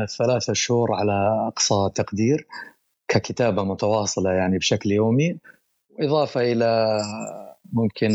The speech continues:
نفس هذه الفترة في التلقيح وال-،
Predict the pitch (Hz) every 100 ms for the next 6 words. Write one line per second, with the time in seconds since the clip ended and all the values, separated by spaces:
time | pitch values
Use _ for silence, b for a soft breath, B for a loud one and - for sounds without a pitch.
0 | 104 107 110 123 - 117 104 95 120 -
1 | 117 117 120 - _ - 110 107 104 101
2 | 101 95 - 110 98 - 120 113 107 -
3 | 101 98 95 95 92 92